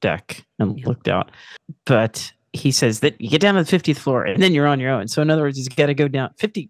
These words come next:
Speaker 1: down fifty flights of
Speaker 2: Yeah.
Speaker 1: stairs to get to
Speaker 2: And
Speaker 1: the ground.
Speaker 2: And let me just mention that prior to this, when he's getting his, his, uh, carotid, uh, explosive injections,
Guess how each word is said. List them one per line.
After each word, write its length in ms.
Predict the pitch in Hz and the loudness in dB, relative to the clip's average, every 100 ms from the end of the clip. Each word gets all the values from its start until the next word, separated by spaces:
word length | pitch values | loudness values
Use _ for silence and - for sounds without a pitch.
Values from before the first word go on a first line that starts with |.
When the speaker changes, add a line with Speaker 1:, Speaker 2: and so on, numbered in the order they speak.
| - | -6
Speaker 1:
down 200 | 143 143 | -4 -4
fifty 220 | 160 147 | -6 -10
flights 640 | - 156 151 113 - - - | -10 -4 -2 -4 -6 -12 -12
of 40 | _ - | _ -8
Speaker 2:
Yeah. 100 | 165 | -6
Speaker 1:
stairs 640 | - 151 117 101 - - _ _ _ _ _ | 0 0 0 -4 -10 -18 _ _ _ _ _
to 80 | 165 | -2
get 120 | 147 | 0
to 60 | 123 | -2
Speaker 2:
And 40 | |
Speaker 1:
the 40 | 113 | -2
ground. 320 | 113 87 85 _ _ _ _ _ - | -4 -4 -8 _ _ _ _ _ -10
Speaker 2:
And 160 | 185 - - | -8 -8 -10
let 200 | 139 214 254 | -6 0 0
me 100 | 208 | 0
just 200 | 196 196 | -2 -4
mention 360 | 175 - 156 | -4 -2 -2
that 160 | 135 - _ - | -2 -4 _ -6
prior 380 | 190 185 175 | -2 0 0
to 120 | 151 151 | -2 -4
this, 280 | 131 127 | -4 -6
when 120 | 135 143 | -4 -4
he's 160 | 139 | -4
getting 220 | 147 151 | -4 -2
his, 240 | 147 135 139 | -2 -2 -4
his, 340 | 147 127 127 - - - | -4 -4 -6 -16 -20 -20
uh, 120 | - - 120 | -20 -18 -12
carotid, 540 | - 147 143 151 123 - | -2 0 2 -2 -4 -4
uh, 300 | 127 123 123 - | -2 -2 -4 -8
explosive 680 | 135 - - 135 135 147 139 _ _ - | -12 -10 -2 -2 0 -2 -4 _ _ -10
injections, 640 | - 151 147 143 156 147 | -4 -2 0 -2 0 0